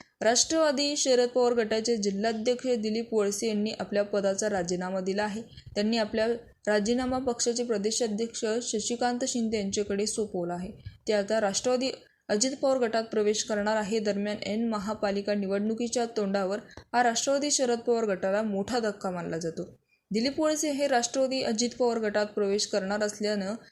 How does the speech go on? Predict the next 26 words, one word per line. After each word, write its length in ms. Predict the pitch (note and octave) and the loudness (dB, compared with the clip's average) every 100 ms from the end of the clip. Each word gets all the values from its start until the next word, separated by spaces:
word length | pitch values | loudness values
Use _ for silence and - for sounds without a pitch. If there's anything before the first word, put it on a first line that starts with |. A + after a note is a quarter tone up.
| _ - | _ -2
हिंगोली 400 | A3+ A3+ C#4 D4 | 0 2 2 2
जिल्ह्यात 420 | C#4+ C4+ C4 B3+ | 0 0 0 0
अजित 260 | A3+ A3 A#3+ A#3+ | 0 0 0 2
पवार 180 | A#3 | 2
गटाची 380 | A3+ G#3 G#3 A3 | 2 0 0 0
ताकद 400 | A3 G3 E3+ F#3 | 0 -2 0 -4
वाढणार 340 | F#3 F3 F3 F3+ | -2 -2 -2 -4
आहे. 180 | F3 G#3+ - _ - | -6 -10 -14 _ 2
लोकसभा 560 | G#3 G#3+ C4 D4 D4 | 2 4 2 4 2
निवडणुकीमध्ये 840 | C#4+ B3 B3+ B3+ C4+ C#4+ C4+ A#3 | 2 2 2 2 -2 -2 0 0
महाराष्ट्रात 800 | A#3+ G#3 G#3+ A3+ A3+ - G#3 G#3+ | 0 0 0 0 0 -2 0 0
महाविकास 680 | A3+ G3+ G#3 A3 A#3 A3+ A3+ | -2 -4 -2 -2 -2 -2 -2
आघाडीला 420 | G#3+ G3 G#3+ A3+ | -2 0 0 0
मोठं 360 | A3 G3+ G3 A3+ | -2 -2 -4 -2
यश 280 | A3+ G#3 G#3 | 0 0 0
मिळालं 300 | G#3 G3 G3+ | -2 0 -2
होतं, 240 | G#3 G#3+ A3+ - _ - | -2 -4 -6 -12 _ -8
मात्र 300 | G#3 G3+ G3+ | -4 -2 0
विधानसभा 720 | G#3+ G#3 G3+ B3+ D4+ D#4 D#4 | 0 0 0 0 0 0 0
निवडणुकीपर्यंत 1080 | D4+ C4 B3+ B3 B3 C4 B3+ G#3 G#3 G#3 A3 | 2 2 2 0 -2 -4 -2 -2 0 -2 -2
त्यांना 360 | A3+ G#3 G#3 | -2 -2 -2
हे 400 | G#3+ G#3+ G#3+ G3 | -2 -2 -2 -2
यश 220 | G#3 A#3 - | -2 -2 -4
टिकवता 400 | A3+ G3 G3 A3 | -2 -2 0 0
आलं 280 | - G3 | 0 -2
नाही. 120 | F3+ | -4